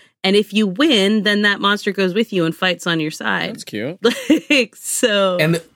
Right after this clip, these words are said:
Speaker 1: yeah.
Speaker 3: the feeling of, of this kind of roguelike, 'cause those systems are not unique here,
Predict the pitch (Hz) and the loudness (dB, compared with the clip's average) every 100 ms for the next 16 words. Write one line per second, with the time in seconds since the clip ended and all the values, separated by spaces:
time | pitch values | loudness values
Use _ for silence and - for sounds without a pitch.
0 | _ - 180 151 156 151 156 214 247 233 | _ -2 -2 -2 -2 0 2 2 2 2
1 | 160 143 - 156 170 165 196 151 147 156 | 0 0 0 0 2 0 0 2 2 4
2 | 143 131 185 165 202 208 202 190 160 156 | 2 0 2 4 4 2 2 0 0 0
3 | 139 139 131 113 - - | 0 0 -2 -4 -8 -12